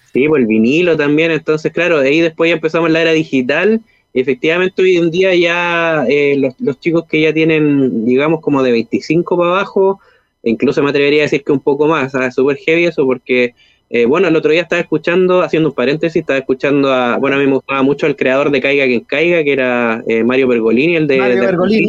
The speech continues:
Speaker 1: Argentina.
Speaker 2: claro.
Speaker 1: Y este loco, hiz-, él, él dejó, bueno, él tiene una radio en Argentina, la Vorterix, y, y, y di-, él se dedica a otra cosa, que es el tema de la,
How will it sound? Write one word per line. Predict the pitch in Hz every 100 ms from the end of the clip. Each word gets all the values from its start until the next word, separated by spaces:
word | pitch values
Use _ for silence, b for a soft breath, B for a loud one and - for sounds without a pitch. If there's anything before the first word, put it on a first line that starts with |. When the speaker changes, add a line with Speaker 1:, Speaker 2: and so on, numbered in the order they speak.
| 233
Speaker 1:
Argentina. |
Speaker 2:
claro. | 180 170 202 285 _ _ _ _
Speaker 1:
Y | -
este | 143 156
loco, | 160 160 165 165 160 160
hiz-, | 160 - -
él, | 151 165
él | 156 185 185 - -
dejó, | 139 - 170 196 208
bueno, | 196 190
él | 185
tiene | 185
una | 185 156
radio | 156 190
en | 208
Argentina, | 208 196 185 214 170
la | 143
Vorterix, | 175 - 160 185 - -
y, | 123 127 127 127 123 123 - _ _ _ _ _ _ _
y, | - 143 147 139 -
y | 135
di-, | 151 143
él | 160
se | 170
dedica | 160 165 160
a | 160
otra | 185 196
cosa, | 208 180
que | 151 151
es | 143
el |
tema | 160 170 160
de | 156
la, | 143 131 123 120 113 110